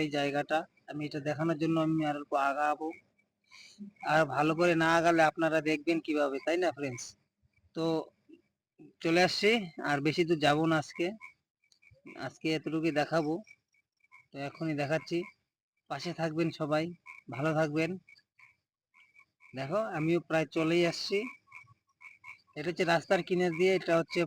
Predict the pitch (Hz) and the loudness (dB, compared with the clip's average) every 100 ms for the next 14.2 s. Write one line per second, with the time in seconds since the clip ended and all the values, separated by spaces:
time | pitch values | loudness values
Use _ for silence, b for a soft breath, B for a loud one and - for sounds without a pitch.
0 | 156 156 156 165 151 143 131 135 139 170 | 2 4 4 2 0 -4 -4 -4 0 0
1 | 143 147 165 160 165 156 151 156 147 147 | 0 -2 0 4 4 4 0 0 0 -2
2 | - - 180 180 - 151 143 151 - 160 | -2 -2 -2 -4 -4 -2 0 -2 -4 -4
3 | 160 165 - - - - - - - _ | -2 -4 -8 -20 -18 -20 -18 -20 -20 _
4 | - - - - 156 - 180 185 - 165 | -20 -20 -20 -10 -10 -2 0 0 -4 -6
5 | 143 160 156 165 160 160 160 156 147 156 | 0 0 2 2 2 2 2 0 -2 -2
6 | 143 - 160 156 151 - 165 175 - 143 | -4 -4 -2 0 -2 -2 -2 -2 -2 -2
7 | 143 147 135 147 147 - 156 156 147 139 | -2 -2 -2 -2 -2 -2 0 0 0 -2
8 | 143 - 175 175 156 131 156 151 143 170 | -4 -4 -8 -8 -8 -6 -2 -2 -2 -4
9 | 185 190 - - - - - - - - | -4 -8 -14 -18 -16 -20 -20 -20 -20 -4
10 | 160 180 185 165 156 147 139 139 170 175 | 2 6 6 4 4 4 2 0 -2 -8
11 | - _ - - 170 175 175 170 165 143 | -18 _ -20 -8 -6 -4 -4 0 0 0
12 | 143 131 139 160 180 175 180 170 156 151 | 0 0 2 2 2 0 0 0 -2 -4
13 | - - 180 185 - - - _ _ - | -8 0 2 2 -2 -18 -20 _ _ -10
14 | - 185 | -4 -2